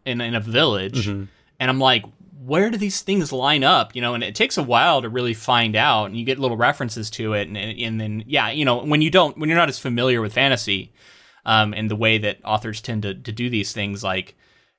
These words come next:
Speaker 1: you know, young Luke, I was just like, "I don't understand, like, what that," like, I, I was almost off put by the start. Like, it was interesting, but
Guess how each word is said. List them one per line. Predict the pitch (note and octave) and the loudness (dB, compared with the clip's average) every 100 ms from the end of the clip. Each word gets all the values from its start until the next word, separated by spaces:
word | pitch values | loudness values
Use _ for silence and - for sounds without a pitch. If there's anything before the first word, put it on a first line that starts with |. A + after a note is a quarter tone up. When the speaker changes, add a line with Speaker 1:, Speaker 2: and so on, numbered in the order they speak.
| _ | _
Speaker 1:
you | - A2 | -4 0
know, | G2+ | 0
young | G#2+ A#2 A#2+ | 0 -2 -2
Luke, | A#2 C3 | 0 0
I | F#2+ G2 | 0 -2
was | F#2+ | -2
just | G#2+ - | -10 -8
like, | F2+ F2+ | -6 -6
"I | G2 | -6
don't | C#3+ | -4
understand, | A2 G#2+ - A#2 A#2 G#2+ A2 | -4 -6 -4 -4 -4 -6 -8
like, | G2 F#2+ B2+ - | -10 -10 -16 -14
what | A#2 A2+ | -8 -4
that," | C3+ A#2+ - _ - | 0 0 -2 _ -4
like, | C#3+ | 0
I, | D3 A#3 | 2 2
I | C4 E3+ E3 | 2 2 2
was | C4 D#3 | 2 2
almost | C#3 B2+ | 2 0
off | - B2 - | 2 2 2
put | E3+ D3 | 0 2
by | B2+ A#2 | 2 0
the | A2 | -2
start. | - - E3 D3+ | -6 -4 4 4
Like, | G2+ A#2 | 4 0
it | |
was | C3 A2 | 0 2
interesting, | F#3+ G#3 - - A#2 A2+ | 2 2 2 2 0 0
but | A2 A2+ G#2+ | 0 2 2